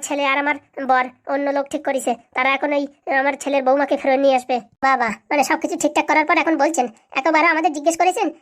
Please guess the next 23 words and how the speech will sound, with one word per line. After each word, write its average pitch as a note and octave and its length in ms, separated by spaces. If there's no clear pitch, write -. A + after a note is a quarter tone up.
যে C#4+ 120
তোমরা D#4+ 200
পারবা D#4+ 220
কিনা? D#4 160
আমরা D4+ 160
যদি E4+ 160
না D#4 100
পারতাম F4 260
নিজেরাই E4 260
বলে D#4 160
দিতাম। C#4+ 180
এখন D#4+ 200
কাজ D4+ 200
অর্ধেকের D#4+ 280
বেশি E4 180
কমপ্লিট D#4+ 260
করে E4+ 140
ফেলেছি, F4+ 240
এখন F4+ 160
ছেড়ে D#4+ 160
দিতে D#4+ 160
বলছো F4+ 240
কাজ? C4+ 100